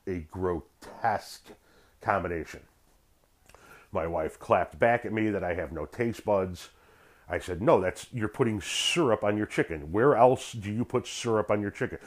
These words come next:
Do you go get a bucket of fried chicken and then start pouring syrup on it when you get the fried chicken home? No, nobody does that. You wanna know why? It's psychotic." So if you wouldn't go get a bucket of chicken from K F C right now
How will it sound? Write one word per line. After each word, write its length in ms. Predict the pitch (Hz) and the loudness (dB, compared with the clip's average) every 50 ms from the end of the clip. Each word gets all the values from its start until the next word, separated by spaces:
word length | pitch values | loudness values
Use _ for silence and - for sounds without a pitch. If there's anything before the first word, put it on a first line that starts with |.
| - - _ | -20 -20 _
Do 80 | - 107 | -8 -2
you 60 | 117 | 6
go 120 | 120 139 131 | 8 8 8
get 200 | 131 135 - - - - - | 8 4 2 0 -10 -4 -4
a 80 | 117 | -4
bucket 340 | 98 - 123 113 - - 123 | 4 6 6 6 8 6 2
of 80 | 120 - | 2 2
fried 340 | - 123 117 113 117 117 117 | 6 6 8 8 8 6 2
chicken 460 | - - 113 107 147 160 175 185 175 - - - - - _ | 0 -4 -2 0 0 0 0 0 -6 -10 -20 -20 -20 0 _
and 160 | 127 120 107 | 4 4 4
then 100 | 110 104 | 2 2
start 240 | - - 123 113 - | 6 8 8 8 8
pouring 260 | - 135 120 113 107 | 6 4 6 6 4
syrup 300 | - - 107 113 131 - | 0 0 2 2 6 6
on 140 | 151 151 160 | 6 6 6
it 60 | 151 | 4
when 120 | 160 160 | 4 2
you 60 | 160 160 | 2 2
get 140 | 160 170 | 0 0
the 60 | - 156 | -2 -2
fried 260 | - 175 165 170 - | -2 -2 -2 -2 -2
chicken 220 | - 185 - 185 | -4 -2 0 2
home? 200 | 190 214 220 175 | 4 4 4 6
No, 180 | 202 240 143 87 | 8 8 8 8
nobody 280 | 104 165 180 139 104 | 8 6 6 6 4
does 200 | 87 98 87 82 | 0 0 -2 0
that. 180 | - 90 78 82 | -2 -6 -6 -2
You 100 | 90 101 | 0 4
wanna 160 | 113 117 117 | 4 4 4
know 100 | 117 110 | 4 4
why? 180 | 113 147 185 214 | 6 6 6 6
It's 180 | 165 - - | 4 0 -4
psychotic." 800 | - - 123 120 - - - 131 135 139 139 139 131 92 - - - _ _ _ _ _ _ _ _ _ _ _ _ _ _ _ _ _ _ _ _ _ _ _ _ _ _ _ _ _ _ _ _ _ _ _ _ _ _ - - - _ _ | -2 -2 -2 -2 -2 -6 0 6 8 8 8 8 4 2 -2 -8 -18 _ _ _ _ _ _ _ _ _ _ _ _ _ _ _ _ _ _ _ _ _ _ _ _ _ _ _ _ _ _ _ _ _ _ _ _ _ _ -20 -20 -20 _ _
So 300 | - - 165 139 135 - - | 2 6 6 6 6 6 4
if 260 | 143 143 120 - 113 | 4 2 2 2 0
you 140 | 120 160 175 | 0 2 4
wouldn't 440 | 175 196 220 233 196 202 208 196 156 | 6 6 6 6 6 4 2 6 8
go 180 | 190 190 175 | 8 8 8
get 180 | 151 156 175 160 | 8 6 6 6
a 60 | 143 | 4
bucket 460 | 120 107 - 143 139 143 - 160 147 | 2 4 6 8 8 8 6 6 6
of 160 | 143 139 113 | 6 6 4
chicken 440 | - - - 156 - - 104 98 101 | 0 0 0 0 2 2 0 -2 -2
from 180 | 98 - 98 90 | -4 -6 -8 -6
K 240 | - - 127 120 120 | -2 0 2 4 4
F 160 | 120 117 - | 4 4 0
C 300 | - - 120 113 104 92 | -6 -8 -6 -4 -4 -2
right 280 | 90 107 110 110 - | 2 2 2 2 0
now 400 | 98 110 104 90 76 78 85 87 | 0 0 0 0 0 -2 -4 -4